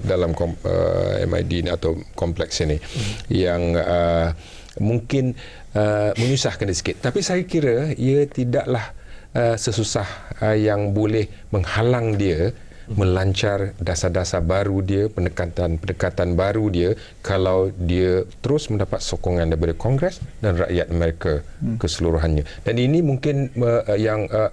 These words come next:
Speaker 1: uh, rancangan ataupun apa yang, sokongan yang di-, diperlihatkan oleh rakyat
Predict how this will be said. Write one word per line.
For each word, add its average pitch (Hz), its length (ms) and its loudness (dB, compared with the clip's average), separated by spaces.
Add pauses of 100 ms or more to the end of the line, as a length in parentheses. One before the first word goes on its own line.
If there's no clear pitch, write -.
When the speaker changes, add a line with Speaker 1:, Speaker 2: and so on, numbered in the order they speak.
(420)
Speaker 1:
uh, 98 400 2
rancangan 107 480 0
ataupun 95 560 0 (480)
apa 101 240 -2
yang, 98 240 0
sokongan 120 400 0
yang 101 160 0
di-, 98 160 2
diperlihatkan 110 1120 -2
oleh 104 160 2 (480)
rakyat 110 400 2